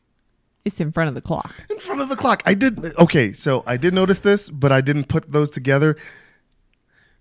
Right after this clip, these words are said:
Speaker 2: Okay, all right. <laughs> What if,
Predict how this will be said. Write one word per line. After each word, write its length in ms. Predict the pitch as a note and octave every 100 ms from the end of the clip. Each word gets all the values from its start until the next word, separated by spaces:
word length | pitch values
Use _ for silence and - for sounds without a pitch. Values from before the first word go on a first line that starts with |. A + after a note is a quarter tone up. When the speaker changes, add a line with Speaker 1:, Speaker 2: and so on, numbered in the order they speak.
| -
Speaker 2:
Okay, 420 | F3 A3+ F#3 C#3+ - _ -
all 120 | F#3
right. 200 | G3 E3+ - - -
<laughs> 180 | - - F5 - - - - - - _ _ -
What 280 | G3+ C4 D#4
if, 580 | C4+ F#3 D#3 - -